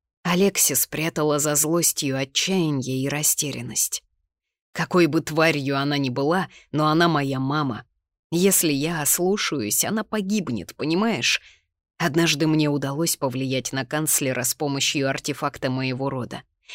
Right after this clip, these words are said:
Я заставила его объявить о нашей с Каем свадьбе, но с тех пор этот гаденыш нашел способ обезопаситься от моего влияния. Я больше ничего не могу.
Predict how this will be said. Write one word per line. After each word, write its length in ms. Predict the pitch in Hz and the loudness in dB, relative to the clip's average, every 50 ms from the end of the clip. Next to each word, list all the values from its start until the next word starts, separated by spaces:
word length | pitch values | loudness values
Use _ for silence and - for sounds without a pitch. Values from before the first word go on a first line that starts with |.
| - - | -10 -4
Я 200 | 156 156 180 175 | -2 0 0 2
заставила 560 | 151 185 196 - - - 240 202 175 165 156 | 2 2 2 2 0 -2 0 0 2 2 2
его 340 | 147 135 151 151 196 214 185 | 2 0 0 0 0 2 2
объявить 560 | 147 - - 143 143 160 175 208 233 190 - | 0 0 -2 -4 -4 -2 0 0 0 0 -2
о 60 | 131 | -2
нашей 300 | 143 160 165 - 151 135 | 0 0 0 0 0 0
с 140 | 120 - - | 0 0 -2
Каем 300 | - 180 185 170 143 135 | 0 0 0 0 0 0
свадьбе, 560 | - - - 170 185 175 165 135 113 101 - - - - _ _ _ _ _ _ _ | 0 0 0 0 0 0 0 -2 -4 -8 -10 -12 -14 -20 _ _ _ _ _ _ _
но 240 | - 147 147 143 139 | -4 -2 0 0 0
с 100 | - - | 0 0
тех 300 | - - 127 - - - | -2 -2 -6 -8 -8 -6
пор 300 | - 233 247 226 - - - - - - - | -4 -2 0 0 -2 -4 -10 -18 -20 -8 -4
этот 300 | - 175 - 170 131 131 | -4 -2 0 -2 -2 -2
гаденыш 720 | 135 123 117 151 156 156 151 208 220 202 151 131 - - - | -4 -2 0 0 0 2 2 2 2 2 2 2 0 0 0
нашел 500 | 147 151 - - - - 214 156 120 113 | 0 0 0 -2 0 0 0 0 0 0
способ 580 | - - - - 247 254 - - - - - - - - _ - | -2 -2 -2 -2 0 0 2 0 0 -2 -6 -10 -20 -18 _ -4
обезопаситься 920 | 185 160 147 170 160 160 175 160 - 214 214 202 - 143 120 - - 127 | -2 0 0 2 2 2 0 0 0 -2 0 0 -2 -2 -2 -4 -4 -4
от 120 | 117 - - | -4 -4 -2
моего 320 | 147 143 147 143 170 170 | -2 0 0 2 2 2
влияния. 760 | 143 127 131 139 147 156 156 147 135 123 117 101 98 - - _ _ _ _ _ - - - | 2 0 -2 -2 0 0 0 0 -2 -4 -4 -6 -8 -12 -16 _ _ _ _ _ -20 -16 -12
Я 200 | - 147 139 165 | -8 -4 -2 -2
больше 480 | 143 127 151 151 151 151 - - 165 143 | -2 0 0 0 2 2 2 2 2 2
ничего 720 | 147 151 156 156 175 180 - - - - 160 135 110 139 143 | 2 2 2 2 0 0 0 0 0 0 -2 -2 0 0 0
не 120 | 139 135 | 0 0
могу. 520 | 139 135 131 147 143 - - 110 - - | 0 0 -2 -2 -4 -8 -14 -16 -16 -18